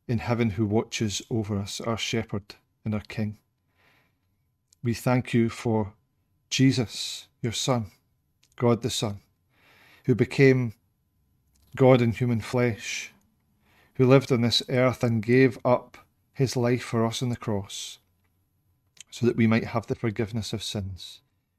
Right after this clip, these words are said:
We thank you that Jesus rose again from the dead, that we might have everlasting life, and that he sits at the right hand of the Father in heaven. We thank you for God, the Holy Spirit, who is here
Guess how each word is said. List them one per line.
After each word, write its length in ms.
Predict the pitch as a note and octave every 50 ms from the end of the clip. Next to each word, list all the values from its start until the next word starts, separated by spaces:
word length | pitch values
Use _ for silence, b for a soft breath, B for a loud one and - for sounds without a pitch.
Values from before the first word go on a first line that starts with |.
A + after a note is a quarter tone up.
| _ -
We 100 | B2+ A2
thank 300 | - C3+ B2+ B2 - B2
you 60 | B2
that 100 | C3+ B2+
Jesus 380 | - C3 A#2 A#2 A#2 G#2+ -
rose 180 | B2 B2 B2 G#2+
again 300 | A#2+ A2+ A2 A#2+ A#2+ A#2
from 180 | - B2 A#2 A2+
the 100 | A2+ A2
dead, 320 | A#2 A#2+ B2+ A#2 G2+ -
that 1300 | - - _ _ _ _ _ _ _ _ _ _ _ _ _ _ _ _ _ _ _ _ _ _ -
we 60 | B2
might 160 | A#2 A#2 A#2+ A2+
have 240 | G2 A2+ A2 G2+ -
everlasting 720 | B2 A#2 A2+ A2 G#2 G#2+ G#2+ G#2+ - - - A2+ G#2 G2+
life, 320 | F#2 F#2 F#2+ F#2+ - -
and 120 | A2 G#2 G#2
that 100 | - F#2+
he 260 | - - A#2+ A2+ A2
sits 400 | - - - A#2+ A2+ - - -
at 100 | - -
the 80 | A2
right 260 | F#2+ G2+ G#2 A2+ C3+ -
hand 460 | - - - A2+ G#2+ G2+ G2 F#2+ - - b b b b b b b b b b b _
of 140 | - A2 G2+
the 80 | G#2+
Father 440 | F#2+ - - A2+ G#2+ G#2 G#2 G2 - - _ _ _ _ _ _ _ _ _ _ _ _ _ _ _ -
in 100 | G#2+ G2
heaven. 300 | F2+ G2+ G2 F#2+ G2 - _ _ _ _ _ _ _ _ _ _ _ _ _ _ _ _ _ _ _ _ _ _ _ _ _ _ _ _ _
We 60 | A#2+
thank 320 | G#2+ - - A2+ A2 - -
you 80 | A#2
for 140 | - - A#2
God, 420 | G#2 F#2+ - A2 A2 A2 G#2 - - - - _ _ _ _ _ _ -
the 60 | -
Holy 240 | - - B2 A2 A2
Spirit, 440 | G#2+ - - - - G#2+ G#2+ G#2 - -
who 80 | A2+
is 100 | A2 -
here 400 | - - - C3 B2+ C3 C3+ B2